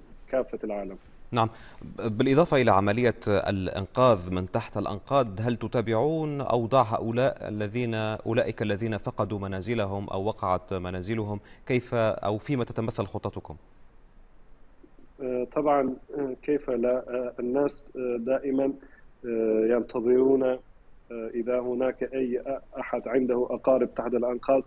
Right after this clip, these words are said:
Speaker 1: لا يترك هذه المنطقة، وكلهم ينتظرون ويتابعون. ومع ذلك أن هناك يوجد، آه، المتابعة قوية من طرف الحكومة، وحتى، آه، لكل،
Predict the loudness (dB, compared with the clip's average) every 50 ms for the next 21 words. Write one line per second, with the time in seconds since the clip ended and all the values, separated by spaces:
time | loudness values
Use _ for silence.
0 | -2 0 2 4 4 6 4 4 2 0 -2 -4 -4 -4 -4 -10 -20 -20 -20 -20
1 | -20 -20 -20 -20 -18 -6 2 4 4 6 6 4 2 2 2 2 2 2 2 0
2 | -4 -6 -4 -2 -2 -2 -4 -6 -10 -10 -4 -2 -2 0 0 0 2 2 2 2
3 | 0 0 -2 -2 2 2 4 4 4 2 2 2 0 0 0 0 0 0 -2 0
4 | 2 2 4 4 4 4 2 0 -6 -14 -20 -20 -20 -20 -12 -2 2 2 4 4
5 | 4 4 4 2 4 6 4 4 4 4 0 -2 -4 -4 -4 -4 -2 -2 -2 0
6 | 0 -2 -2 -2 -4 -4 -2 -2 -4 -2 -2 -4 -4 -4 -6 -14 -20 -20 -20 -20
7 | -12 -8 -4 -4 -2 -2 -2 -2 -2 -2 -2 -2 -4 -4 -6 -6 -4 -2 -2 0
8 | 0 -2 0 2 2 4 4 4 2 2 2 0 0 0 0 0 2 2 2 2
9 | 2 0 0 -2 -6 -14 -20 -20 -16 -4 -2 0 0 0 2 2 2 2 2 0
10 | -2 -6 -4 -4 -6 -2 2 4 4 4 4 2 0 -2 -8 -16 -20 -20 -20 -20
11 | -20 -20 -10 -4 -2 -2 -2 0 0 -2 -2 0 0 2 4 6 6 4 2 -2
12 | -6 -4 -4 -2 -2 -2 -2 -2 -4 -4 -6 -4 0 2 2 4 4 2